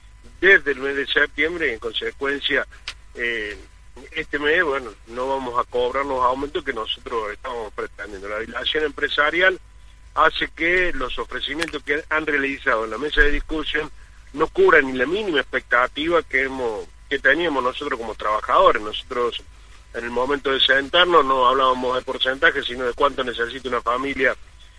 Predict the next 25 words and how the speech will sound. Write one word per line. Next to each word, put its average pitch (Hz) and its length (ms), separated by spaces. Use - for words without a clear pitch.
tipo 160 320
para 131 560
mantenerse 135 1300
en, 113 440
en 123 160
esta 139 340
nueva 156 360
realidad 123 760
económica 127 560
social 156 640
y 135 160
en 123 80
consecuencia 131 920
habíamos 127 380
solicitado 127 760
una 123 180
suma 123 300
de 120 60
veinte 113 260
mil 120 120
pesos 160 480
para 113 240
nuestro 107 300
salario 135 440
básico. 175 540